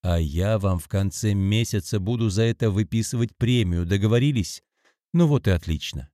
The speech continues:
"Дмитрий Петрович, вы думаете, это поможет?" — спросил я шефа. "Уверен, что да. У этого пернатого дурня внутренние часы всё равно сломаны. Перестанет орать, хоть можно будет выспаться после ночной работы".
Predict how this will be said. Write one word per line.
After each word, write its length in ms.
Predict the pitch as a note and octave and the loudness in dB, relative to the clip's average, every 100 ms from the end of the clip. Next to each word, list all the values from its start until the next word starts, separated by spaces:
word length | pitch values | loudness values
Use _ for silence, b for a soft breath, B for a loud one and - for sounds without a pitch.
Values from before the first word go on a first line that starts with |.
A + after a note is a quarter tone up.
| _ _ _ B B _ - | _ _ _ B B _ -10
"Дмитрий 480 | G#2 A2 F#3 G3 G3 | 0 2 2 0 -2
Петрович, 560 | G3 C#3+ A2 F2 - | -2 2 2 0 -2
вы 80 | C3 | 0
думаете, 460 | D3+ F3 F3 - D#3+ | 2 2 0 0 0
это 300 | D#3+ D3+ D3+ | 0 0 0
поможет?" — 640 | F3 F#3 A#3 E3+ E2+ - _ | 0 2 2 0 -2 -8 _
спросил 500 | - - F#2 - E2+ | -8 -2 -2 0 -2
я 160 | F2 G#2 | 0 -2
шефа. 460 | - A2+ - D2 - _ _ _ _ _ - | -2 -2 -2 -10 -12 _ _ _ _ _ -2
"Уверен, 760 | A#2+ G2 D2+ F#2 F#2 F#2 G#2+ | 0 0 -2 0 2 0 -2
что 320 | G2+ - B2 C3 | -4 -6 -4 -2
да. 360 | B2 A2 C#2 - _ _ | 0 -2 -4 -10 _ _
У 80 | - | 2
этого 380 | A2 B2 B2+ A#2+ - | 2 2 0 -2 0
пернатого 720 | B2+ B2+ B2+ C#3 - A2 A2+ | 2 2 2 0 0 -2 0
дурня 560 | G#2 F#2 B2+ C#3+ C3+ A#2 | 0 0 2 2 2 0
внутренние 720 | F2+ G#2+ B2 A#2+ A#2+ A#2+ A2 | 0 0 0 0 0 0 0
часы 340 | - - C#3+ | -2 -2 -2
всё 220 | B2+ - | -2 0
равно 280 | A2+ B2+ D3+ | 0 2 0
сломаны. 640 | C3+ - C#3 A#2 E2+ C#2 b b b | -4 -2 0 2 0 -4 b b b
Перестанет 720 | - F2 G2+ - A2 A#2+ A2+ G#2 | -2 0 0 0 0 2 0 0
орать, 320 | G2+ A#2+ - | 2 0 0
хоть 200 | A#2 - | -4 -2
можно 300 | A2+ G#2+ A#2 | -2 0 -2
будет 260 | A#2 A#2 | -2 -2
выспаться 560 | G2 G2 C#3+ - A#2+ A#2+ | -2 0 0 0 -2 -2
после 320 | A2+ A2 A#2 | -2 -2 0
ночной 380 | A2+ A2+ A#2+ A2 | 0 -2 0 2
работы". 580 | A2 A#2+ C3 A2 E2 | 2 2 0 -2 -4